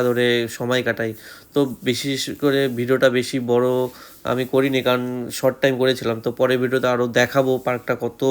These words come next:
বড় আর ওখানে কী কী আছে। তো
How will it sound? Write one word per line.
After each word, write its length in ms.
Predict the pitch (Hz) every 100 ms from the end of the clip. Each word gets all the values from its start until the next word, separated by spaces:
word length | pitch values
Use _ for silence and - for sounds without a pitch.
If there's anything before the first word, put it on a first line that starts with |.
| 131
বড় 220 | 120 123 123
আর 80 | 120
ওখানে 260 | 117 120 120
কী 160 | 120 127
কী 120 | 117 127
আছে। 300 | 123 - 117 113 - - - - _
তো 120 | 127